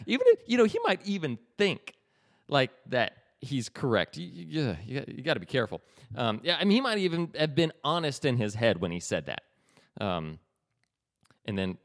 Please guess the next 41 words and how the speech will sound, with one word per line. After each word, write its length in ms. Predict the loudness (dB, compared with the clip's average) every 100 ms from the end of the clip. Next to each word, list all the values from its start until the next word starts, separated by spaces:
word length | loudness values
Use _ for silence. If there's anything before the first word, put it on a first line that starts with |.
| _
found 280 | _ -2 -2
out 100 | -4
some 140 | -4 -6
information 500 | -4 -6 -6 -6 -8
in 60 |
between. 280 | -8 -8 -2
But 100 | 0
anyway, 180 | 0 2
"You 160 | 0
can 140 | 0 -2
take 180 | -4 -2
me 120 | -2
at 100 | 2
my 160 | 2
word, 300 | 6 4 2 -4 _ -8
and 140 | -4
everything 420 | 0 0 0 -2 0
here 180 | 4
is 100 | 2
recorded. 480 | 2 -2 0 0 -2 -12 _ _ _
If 160 | -8 -8 _
I 280 | -2 0 2
am 180 | 2 2
the 100 | 2
minister 540 | 2 2 0 2 0
of 180 | 2 -2
defense, 640 | -4 -2 0 0 -4 -14 _ _ _ _
I 240 | 0 2 2
give 340 | 2 2 2
Mister 460 | 0 0 0 -2 -2
Hania 580 | 0 0 0 0 0 0 _ 0
forty-eight 1000 | 2 2 0 -8 _ -2 0 -2 -6 _ 0
hours. 540 | 4 4 2 -2 -12 _ _ _ _ _ _ _
Either 240 | 0 0 0
you 200 | 0 0
return 540 | -2 -2 0 0 0
the 100 | -2
bodies 520 | -2 0 0 -2 -4
and 120 | -6
the 40 | -6
civilians, 640 | -6 2 4 4 0 -6